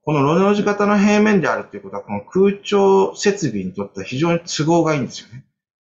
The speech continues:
この真ん中に置けば全部にこう効率的に、あの、空調ができる。で、ただし、まあ、この状態なので、ここはもう完全に、あの、立ち入り禁止の、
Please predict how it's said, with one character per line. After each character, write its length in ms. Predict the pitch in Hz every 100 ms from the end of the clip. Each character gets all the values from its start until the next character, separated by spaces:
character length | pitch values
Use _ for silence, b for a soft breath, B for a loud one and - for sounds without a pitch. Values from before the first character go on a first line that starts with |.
| -
こ 100 | -
の 80 | 165
真 140 | 175 190
ん 80 |
中 180 | 208 208
に 80 | 202
置 120 | 196
け 100 | 196
ば 160 | 190 110
全 240 | 117 156
部 100 | 123
に 120 | 92 85
こ 280 | 90 87 -
う 40 |
効 140 | 139
率 160 | 135 131
的 200 | 131 123
に、 240 | 117 110 - _ _
あ 80 | 104
の、 120 | 101
空 160 | 101 110
調 140 | 107
が 100 | 98
で 100 | 92
き 140 | 92 90
る。 140 | 78 - _ _ - b b b b b b -
で、 140 | 175
た 160 | 180 226
だ 120 | 202
し、 140 | 190
ま 100 | 185
あ、 40 | 180
こ 140 | 180
の 100 | 190
状 160 | 190 190
態 160 | 190
な 140 | 190 185
の 60 |
で、 100 | 156
こ 140 | 160 160
こ 100 | 165
は 60 |
も 140 | 160 156
う 20 |
完 300 | - 165 175
全 240 | 175 170
に、 240 | 170 170 165
あ 100 | 147
の、 120 | 143
立 200 | 139 -
ち 80 | 139 151
入 40 |
り 80 | 147
禁 180 | 143 143
止 180 | 139 139
の、 260 | 135 135